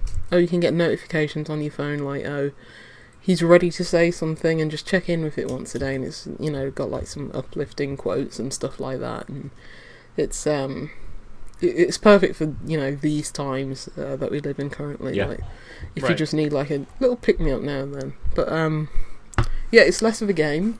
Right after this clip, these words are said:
Speaker 1: It, it's not a, you're continuously talking, like, f-, philosophy to this deer. It's, oh, this very,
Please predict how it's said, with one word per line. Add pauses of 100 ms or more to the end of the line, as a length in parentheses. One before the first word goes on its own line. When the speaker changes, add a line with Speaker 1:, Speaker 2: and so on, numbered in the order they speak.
(120)
Speaker 1:
It,
it's
not
a, (440)
you're
continuously
talking,
like, (280)
f-, (100)
philosophy
to
this
deer.
It's, (460)
oh,
this
very,